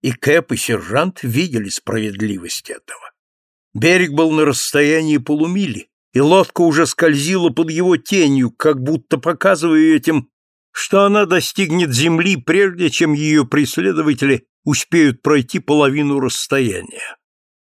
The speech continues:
Руль был снова положен направо, и Куттер, круто поворотясь,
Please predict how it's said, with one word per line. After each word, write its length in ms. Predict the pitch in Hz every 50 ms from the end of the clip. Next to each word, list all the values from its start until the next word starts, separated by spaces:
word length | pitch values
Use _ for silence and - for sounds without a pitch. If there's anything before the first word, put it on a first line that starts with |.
| _ _ _ _ _ _ _ _ _
Руль 300 | - 123 147 190 208 185
был 200 | 156 - 185 160
снова 440 | 127 - - 147 151 151 127 113 113
положен 500 | 107 - 110 104 104 104 95 95 104 98
направо, 540 | 98 107 104 - 165 180 208 214 220 202 - _ _ _ _ _ _ _ _ _ _ _ _ _
и 120 | - 143
Куттер, 520 | 123 - - 208 220 208 _ - - 196 156
круто 480 | - - - 131 151 185 170 123 139
поворотясь, 840 | 123 123 131 131 135 135 143 139 127 - 196 196 - - - -